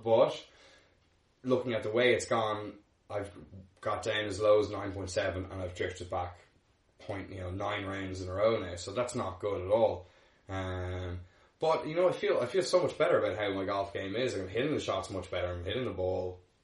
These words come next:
an awful lot more out of the middle of the club. I feel more confident, but, you know, the scores just aren't quite coming out. So I just gotta keep trusting that they will come. If I keep hitting the ball well, you know, the re-, if you keep doing the right things, the results will,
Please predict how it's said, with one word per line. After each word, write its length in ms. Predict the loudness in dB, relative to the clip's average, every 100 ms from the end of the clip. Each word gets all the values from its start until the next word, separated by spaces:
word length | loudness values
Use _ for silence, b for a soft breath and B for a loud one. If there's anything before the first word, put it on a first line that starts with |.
| _ _ _ -10
an 100 | -4
awful 260 | -2 0 0
lot 140 | 0
more 140 | -2 -2
out 60 | -4
of 20 |
the 20 | -4
middle 220 | -4 -4
of 60 | -8
the 60 |
club. 280 | -4 -2 -2 -6 -20 -20
I 80 | -20
feel 300 | -8 -4 -2
more 140 | -4
confident, 500 | -6 -8 -8 -8 -8 0
but, 300 | 4 4 4 -2
you 60 | -8
know, 60 |
the 60 | -6
scores 280 | -2 0 0
just 100 | 0
aren't 220 | 0 0
quite 180 | -2 -2
coming 240 | -4 -4
out. 120 | -4
So 240 | 0 2 2 B B B
I 80 | 0
just 160 | 2
gotta 140 | 0 0
keep 140 | -2
trusting 320 | 0 0 -2
that 100 | -6
they 80 | -6
will 240 | -4 -4 -4
come. 240 | -4 -6
If 100 | -6
I 40 | -8
keep 160 | -4
hitting 160 | -4 -2
the 60 |
ball 280 | -2 0 0
well, 280 | 0 -2 -4
you 80 | -6
know, 120 | -6
the 120 | -4
re-, 220 | -4 -6
if 80 | -8
you 60 | -8
keep 320 | -8 -10 _
doing 220 | -2 -2
the 60 | -2
right 180 | -6 -6
things, 300 | -8 -8 -6
the 80 |
results 320 | -6 -4 -6 -6
will, 260 | -8 -8